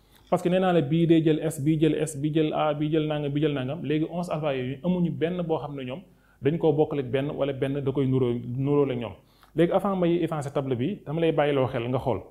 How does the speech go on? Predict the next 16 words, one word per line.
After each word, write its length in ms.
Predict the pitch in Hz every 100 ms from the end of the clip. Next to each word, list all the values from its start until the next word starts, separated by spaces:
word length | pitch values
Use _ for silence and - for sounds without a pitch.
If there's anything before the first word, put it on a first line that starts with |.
| _ _ _ _ - - - - -
Su 180 | - 151
ma 160 | 180 202 - -
cosee 280 | - 170 160
bii, 420 | 135 156 214 - - _ _ _ _ _ _ _ _ _ _ _ _ _ _
muy 180 | 127 156
xaalonk 500 | - 156 147 139 123
bi, 160 | 120 226 - - _ _ _ _ _ _ _
cosé 240 | - 180 175
bi 160 | 160
nga 100 | 165
xamante 280 | 170 175 160
ni 80 | 156
moom 220 | 156 156
mooy 220 | 147 160 214 - - _ - -
xëyin 280 | 160 151 135
bi, 220 | 131 208